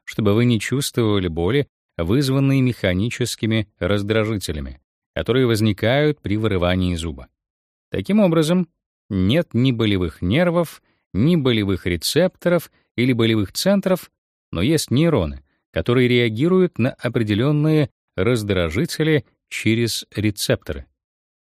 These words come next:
Если раздражитель достаточно опасен для ткани, включается сигнал тревоги,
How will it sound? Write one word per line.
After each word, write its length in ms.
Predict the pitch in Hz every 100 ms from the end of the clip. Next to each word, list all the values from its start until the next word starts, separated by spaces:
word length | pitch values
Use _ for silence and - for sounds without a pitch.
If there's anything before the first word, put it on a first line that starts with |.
| _
Если 540 | 85 80 190 202 - 135
раздражитель 840 | 127 113 107 104 98 185 - 95
достаточно 920 | 85 92 90 - 180 147 - 107 104 92
опасен 540 | - 147 131 101 87
для 140 | 82
ткани, 480 | 78 - 185 147 69 _ _ _ _ _
включается 760 | 101 104 - 123 156 165 -
сигнал 480 | 143 139 110 135 139
тревоги, 440 | 120 131 123 80